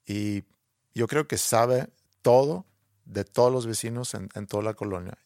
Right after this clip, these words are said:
Y realmente hay muy poca gente que lo quiere, pero, pues, así es él. Entonces, cuando viene a tu casa, tienes que encontrar la forma para,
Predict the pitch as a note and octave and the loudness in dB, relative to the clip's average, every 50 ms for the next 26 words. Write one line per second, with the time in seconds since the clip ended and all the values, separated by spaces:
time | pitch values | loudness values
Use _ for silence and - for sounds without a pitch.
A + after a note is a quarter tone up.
0 | _ - A#2 G#2+ A2 G#2+ G#2+ A2 B2 B2+ B2+ A#2+ A#2+ - B2 B2+ A#2+ G2+ G2 G#2 | _ -8 -4 -4 -2 0 0 0 0 0 -2 -6 -6 -6 -4 -4 -2 -2 -2 -2
1 | A2+ A#2+ A2+ - - - - G#2+ G2 G#2 G2 G#2 _ - A#2+ A#2 G#2+ - - - | -4 -4 -4 -4 -6 -6 -4 -4 -4 -4 -6 -6 _ -6 -6 -6 -6 -8 -10 -10
2 | F#2+ F#2 F2+ - - - A#2 A#2+ G#2+ A2 C#3 - _ - - _ _ _ _ _ | -8 -8 -10 -10 -6 -2 0 0 0 0 -4 -6 _ -20 -20 _ _ _ _ _
3 | - G2 F#2+ F#2+ F#2 F#2+ F#2+ F#2 F2+ E2+ - - F#2+ F#2+ - F2+ F2 - A#2+ B2 | -6 -4 -4 -4 -2 -4 -4 -4 -4 -6 -8 -10 -8 -8 -6 -6 -6 -6 -6 -4
4 | A#2+ - A#2+ C3 D3+ D3 _ _ _ _ _ _ _ _ - F#2+ F2+ G#2+ A2 G#2+ | -4 -4 -4 -6 -6 -8 _ _ _ _ _ _ _ _ -12 -8 -4 -4 -2 -2
5 | B2 A#2+ - - _ - _ _ - A2+ G#2+ G#2+ G#2 G#2+ A2+ A#2+ B2+ C3 - C3+ | -2 -4 -4 -8 _ -20 _ _ -6 -4 -2 -2 0 0 0 0 0 -2 -4 -6
6 | A#2+ - B2+ B2+ A#2 - A2+ A#2 B2+ D#3 G3 G#3 _ _ _ - - A2 G#2 G#2+ | -2 0 0 0 2 0 -4 -4 -6 -8 -12 -16 _ _ _ -6 -2 -2 -2 -2
7 | A2+ A2 - - - A#2+ A2+ - G#2+ G2+ G2 - - G2 G2 G#2 G2+ F#2+ - - | -2 -6 -6 -6 -6 -6 -6 -6 -6 -8 -6 -4 -2 -2 -2 -2 -2 -6 -6 -4
8 | G2+ G2 G2+ G#2+ G#2 - - G2+ F#2 F2+ F2 E2 D#2 - | -4 -4 -4 -6 -8 -8 -8 -8 -6 -6 -6 -8 -10 -12